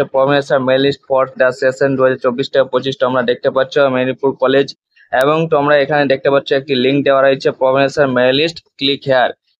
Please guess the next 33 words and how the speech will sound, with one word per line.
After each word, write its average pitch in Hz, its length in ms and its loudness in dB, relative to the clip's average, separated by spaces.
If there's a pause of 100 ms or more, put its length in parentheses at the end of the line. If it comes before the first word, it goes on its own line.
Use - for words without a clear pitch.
(120)
এই 131 160 0 (120)
ক্লিক 160 260 -2
হেয়ারে 165 240 2
তোমাদেরকে 139 480 0 (200)
ক্লিক 143 280 -6
করে 135 140 2
নিতে 131 280 0
হবে। 123 220 0 (3250)
ক্লিক 175 260 -2
হেয়ারে 196 240 2 (120)
ক্লিক 175 200 0
করার 175 220 0
পর 185 180 2
বন্ধুরা, 165 340 2
এরকম 160 300 2
একটি 165 200 -4
পেজে 156 200 2
চলে 156 160 0
আসবে। 156 180 0
এখানে 156 300 0
তোমরা 151 180 2
একটু 151 160 -4
নিচের 139 340 -2
দিকে 151 200 0
আসবে, 147 320 2
এখানে 156 240 0 (140)
তোমরা 151 240 2 (560)
ফার্স্ট 151 360 0 (180)
পেজ 147 260 2 (200)
নম্বর 147 280 0 (120)
তোমরা 143 260 0
দেখতে 135 200 -2
পাচ্ছ 143 220 -2